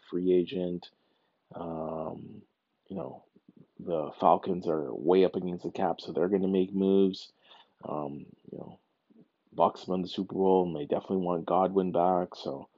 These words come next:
who knows what the, what that looks like. You know, even Alex Smith, comeback player of the year. Um,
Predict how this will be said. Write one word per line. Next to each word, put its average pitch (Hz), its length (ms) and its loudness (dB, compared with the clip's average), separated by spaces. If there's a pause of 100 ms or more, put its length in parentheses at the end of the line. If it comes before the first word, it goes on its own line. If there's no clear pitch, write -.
(440)
who 107 160 -2
knows 92 240 0
what 90 260 -2
the, 82 520 0 (1400)
what 95 160 -8
that 95 200 2
looks - 240 -4
like. 90 240 4
You 80 60 -4
know, 78 140 -4
even 85 160 -6
Alex 90 340 2
Smith, 98 260 -4
comeback 87 420 -6
player 92 240 2
of 95 80 -2
the - 60 0
year. 98 300 2 (600)
Um, 80 640 -8